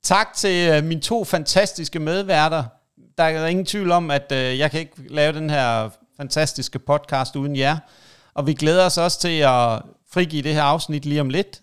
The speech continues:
Og så kommer der en, øh, I kan godt allerede glæde jer nu. Øh, der kommer mere A E W-content også meget, meget snart. Øh, skal vi optage et, øh, rigtig spændende afsnit. Og så i næste uge,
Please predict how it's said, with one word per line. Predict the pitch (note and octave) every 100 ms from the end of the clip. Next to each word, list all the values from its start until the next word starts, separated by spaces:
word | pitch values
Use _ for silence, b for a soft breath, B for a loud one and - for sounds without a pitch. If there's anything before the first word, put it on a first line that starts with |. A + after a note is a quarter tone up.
| _
Og | - C#3+
så | E3+ E3 D3+
kommer | E3 D3
der | C3+ C3 B2
en, | B2 B2 A#2+
øh, | A2+ A2+
I | C3
kan | C#3
godt | D#3 D#3+ -
allerede | E3 F3 F#3 D3+
glæde | C3+ D3 F3+
jer | F3+
nu. | D3 F3+ F#3 b b b b _ C#3+
Øh, | C3+ A#2
der | C#3
kommer | C#3+ C#3 C#3
mere | C#3 C#3+ D#3+
A | C#3
E | C3+ B2 F3
W-content | G3 G#3+ E3 - E3 F3 E3+ D#3 D#3
også | F3+ - C#3+
meget, | C3+ C#3 D3 F#3+
meget | D3+ D3+ D#3+
snart. | - E3 E3+ A2+ - F3 F3
Øh, | C3+ C3 B2+
skal | - D3+
vi | D3
optage | D#3 - D3+ B2+
et, | B2 B2+
øh, | A#2+ C#3+
rigtig | D#3+ D#3
spændende | - D3+ E3
afsnit. | D3 D#3+ - D3+ -
Og | D3
så | F#3
i | F3+
næste | E3 G3+ - E3+ D3
uge, | D3 D#3+ F3